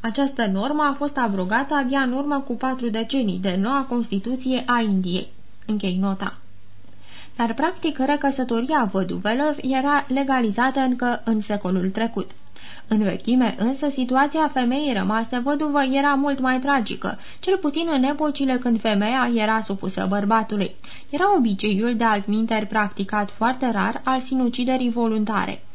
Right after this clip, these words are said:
Sati, cuvânt care se traduce prin soție devotată. În timp ce se desfășura ceremonia arderii corpului soțului defunct, văduva se arunca pe rungul în flăcări, lăsându-se să ardă de vie.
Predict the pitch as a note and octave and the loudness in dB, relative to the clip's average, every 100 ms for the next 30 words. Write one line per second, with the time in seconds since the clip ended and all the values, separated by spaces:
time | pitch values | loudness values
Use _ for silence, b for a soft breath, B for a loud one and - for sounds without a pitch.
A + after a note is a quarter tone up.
0 | B B - - F#3 - A#3+ - B B | B B -2 -2 0 -2 -4 -4 B B
1 | - G#3+ C#4+ E4 D#4 C#4 C4 A3+ G#3 F#3+ | -4 0 0 0 2 2 0 0 2 0
2 | A3+ B3+ A#3+ A3+ G3+ F3+ F3 A3 G#3+ F3+ | 0 -2 0 0 0 -2 -2 0 0 0
3 | F#3 F#3+ G#3 G#3 F#3+ G3 - - B B | 0 -2 2 0 0 -6 -8 -12 B B
4 | - F#3+ G3 A3+ A3+ G#3+ F#3 F#3 F#3+ - | -2 0 2 0 0 -2 -2 -2 0 0
5 | F#3+ F#3 G#3 A3 A3 G#3 F#3+ F3+ G#3 G#3+ | 0 0 2 0 0 0 2 2 4 2
6 | - G#3 A3 G#3+ G3+ G3 G#3 G#3+ - G#3 | 2 0 0 0 0 -2 -2 -4 -2 -2
7 | G3+ F#3+ - G#3+ G3+ G#3+ F#3 F#3 F#3+ F#3+ | 0 -2 -4 -4 -4 -2 -2 0 -2 0
8 | G#3+ D4+ B B B D4+ G4 F4 D#4+ D4 | -2 -2 B B B 0 2 2 2 4
9 | C#4 B3+ A#3 C4+ C#4+ A#3 G3 G#3 G#3 G#3+ | 2 4 2 2 2 2 0 0 2 0
10 | G3+ - G3 F#3+ G3+ F3 A3 C4 C4 C4 | 0 2 2 2 0 0 0 -2 0 -2
11 | B3+ C#4 C4 B3 A#3 A#3 - A3 G#3+ G3+ | 0 0 0 0 -2 -2 -2 0 0 0
12 | F#3+ G3 F#3+ G3 - | 2 2 2 0 -2